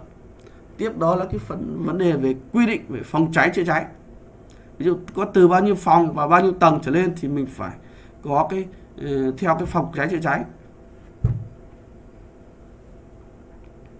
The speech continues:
Tiếp đó là rủi ro và sai lầm số bảy. Khi bạn có một cái sản phẩm tốt rồi nhưng bạn không biết marketing như thế nào để đến với khách hàng, người ta,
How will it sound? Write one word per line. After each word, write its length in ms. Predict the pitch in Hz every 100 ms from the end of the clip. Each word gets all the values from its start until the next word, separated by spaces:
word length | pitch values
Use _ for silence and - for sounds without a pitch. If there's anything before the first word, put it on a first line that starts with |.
| - - - - - -
Tiếp 240 | - 247 196
đó 160 | 165
là 480 | 190 190 175 156 143 - - - - - - - - -
rủi 180 | 143 127
ro 180 | 185
và 120 | 175 160
sai 220 | 196 190
lầm 140 | 170
số 160 | - 208
bảy. 240 | 175 110 - - - - - - -
Khi 140 | 226
bạn 420 | 196 - 160 165 165
có 120 | 156
một 80 | 170 226
cái 80 |
sản 140 | 202 135
phẩm 140 | 127 117
tốt 180 | 220 262
rồi 160 | 214 156
nhưng 160 | 165 170
bạn 140 | 165
không 200 | - 202
biết 120 | 220
marketing 500 | 196 208 226 - 233 - - - - - - - - - - -
như 100 | 180
thế 140 | 214
nào 220 | 202 151
để 260 | 139 151 113
đến 380 | 135 139 190 233
với 120 | 214
khách 180 | 240 220
hàng, 360 | 190 165 135 135
người 100 | 127
ta, 200 | 151